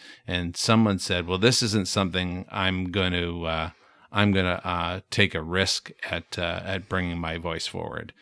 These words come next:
And they said that offline with regards to, and that was very telling. It's, so how ineffective is that organization or those meetings if someone is saying, "Listen, I'm not gonna step into this"?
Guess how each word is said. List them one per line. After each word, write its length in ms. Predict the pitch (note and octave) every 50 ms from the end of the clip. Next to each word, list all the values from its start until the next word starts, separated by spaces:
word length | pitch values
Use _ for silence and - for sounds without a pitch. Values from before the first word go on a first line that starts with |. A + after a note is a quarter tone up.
| - _ _
And 100 | - F#2+
they 60 | F#2+
said 240 | F#2 - A#2 G#2 F2+
that 120 | F#2+ F#2+
offline 680 | - G#2 F#2 F2+ - - F#2+ F#2 F#2+ F#2+ F#2 F2 E2+ E2
with 160 | E2+ - -
regards 300 | F#2 E2 F2 F2 F2+ -
to, 60 | F#2
and 80 | F2 F2
that 160 | G2 A2+ C3+
was 140 | C#3+ G#2 F#2
very 480 | F2+ E2+ E2 F2 F#2+ G2+ G#2+ G#2 F2+ F2
telling. 540 | - - F2 E2 E2+ E2+ - - - G#2+ -
It's, 380 | - - G2+ - - - A2 -
so 180 | - A2 G#2 - - - - - -
how 440 | - - D3+ E3 G#3 C4+ G3 D#3+ - - _ _ _ _ _
ineffective 880 | B2+ B2+ C3 B2+ G#2+ - - G#2+ G2 A2 - - F#2 E2 E2 F#2 G2+ -
is 160 | G2+ F#2 E2+
that 180 | F#2+ F#2 F#2 F2+
organization 720 | F2 F#2 F#2 F#2 F2 F2 F2 F2 E2 F2 F2+ F#2 - - F2
or 100 | E2 E2+
those 240 | E2+ F2 F2 F2 D#2+
meetings 440 | E2+ E2+ F2 F#2 F2 D#2+ E2+ - F#2
if 120 | F2+ - -
someone 360 | - - A2 G#2 G#2 G2+ F#2
is 120 | F2 E2
saying, 340 | - - F2+ F2 E2+ E2 D#2
"Listen, 380 | D#2+ F2 F#2 F#2+ - - E2+ D#2+
I'm 180 | E2 F2 G2+
not 160 | G#2+ G2+ F#2
gonna 180 | D#2+ E2+ E2 D#2+
step 380 | - - - - E2 D#2 - D#2
into 240 | D#2+ D#2+ D#2+ E2+
this"? 360 | D#2+ D#2+ D2+ - - - -